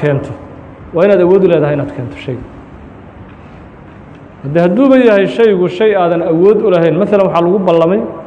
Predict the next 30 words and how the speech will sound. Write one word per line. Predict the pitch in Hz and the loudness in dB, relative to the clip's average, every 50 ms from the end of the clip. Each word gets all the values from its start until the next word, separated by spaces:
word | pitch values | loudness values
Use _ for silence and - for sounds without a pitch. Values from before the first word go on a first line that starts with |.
| - - - - - - - - | -20 -20 -20 -20 -20 -20 -12 -6
alaabtii | - 151 160 175 196 208 202 - - 196 180 | -2 0 2 2 2 0 -2 -2 -2 -2 -2
aad | 180 165 151 151 - | -2 -2 -4 -4 -6
tilmaantay | - 160 156 151 151 151 151 147 143 143 - 147 139 135 - - - - - - - - - | -6 -6 -4 -4 -2 -2 -2 -2 -2 -4 -2 -4 -4 -4 -4 -8 -16 -18 -20 -20 -18 -8 -6
Ramadaanka | 147 151 165 165 170 202 202 196 170 - 170 | -4 -2 0 0 0 0 0 0 -2 -4 -6
soo | 127 - 170 180 | -6 -4 -4 -4
socda | - - 165 151 156 160 160 | -4 -4 -4 -4 -2 -2 -2
inaad | 160 156 143 147 - | -2 -2 -4 -4 -6
keento | - 143 139 135 123 - 139 143 - - | -6 -6 -6 -4 -6 -8 -10 -12 -8 -2
ayaa | 147 165 165 | 0 0 2
loogu | 147 151 143 143 139 | 2 0 0 -2 -4
talagalay. | - 131 127 - - - - - - - - - - - - - - - - - - - - - - - | -6 -8 -8 -10 -12 -16 -18 -20 -20 -20 -20 -20 -20 -20 -20 -20 -20 -20 -20 -20 -20 -20 -20 -16 -6 -2
Alaabtiina | 170 185 214 240 226 - 226 220 208 196 | 0 2 2 2 0 0 -2 -2 -2 -2
maba | 185 190 208 196 190 180 | -2 -2 -2 -2 -2 -2
ahaba | 165 175 170 170 156 | -2 -2 -2 -2 -2
alaab | 156 165 175 151 | -2 -2 -2 -2
Ramadaanka | 151 156 151 151 160 151 139 143 127 | -4 -4 -4 -2 -2 -2 -2 -4 -6
la | 127 123 117 | -6 -6 -6
helo. | 110 117 117 117 - - - - - - - - - - - - - - - - - - - - - - - - - - | -8 -8 -10 -10 -12 -16 -20 -20 -20 -20 -20 -20 -20 -20 -20 -20 -20 -20 -20 -20 -20 -20 -20 -20 -20 -20 -20 -20 -12 -6
Alaab | 151 160 190 202 | -2 0 0 0
Ramadaanka | 190 175 165 165 170 214 202 185 - 165 | 0 -2 -2 0 0 0 0 0 0 0
la | 156 147 | 0 0
helo | 139 139 131 123 - - - - - - - | 0 -2 -2 -4 -6 -10 -14 -16 -16 -8 -2
maba | 175 247 240 208 175 | 0 2 2 2 2
ahaba. | 151 143 151 131 - - - - - - - - - - - - - - - - - - - - 131 131 | 0 0 -2 -2 -4 -6 -10 -14 -18 -20 -20 -20 -20 -20 -20 -20 -20 -20 -20 -20 -20 -20 -18 -14 -8 -4
Ma | 160 220 233 | -2 -2 0
ansaxayo. | 214 190 214 214 - - 143 127 - - - - - - - - - - - - - - - - - - - - - - - - - | -2 -2 -4 -6 -6 -6 -8 -8 -10 -14 -18 -20 -20 -20 -18 -18 -18 -18 -18 -20 -20 -20 -20 -20 -20 -20 -20 -20 -20 -20 -20 -20 -20
Salamkii | - - - 208 208 202 185 165 - 170 | -18 -6 -2 0 2 2 0 0 -2 -2
markaas | 170 190 185 - 196 - - | -2 -2 -2 -2 -4 -2 -2
ma | 202 220 | -4 -4
ansaxayo. | 202 160 - 196 - 147 135 | -4 -4 -6 -8 -8 -8 -8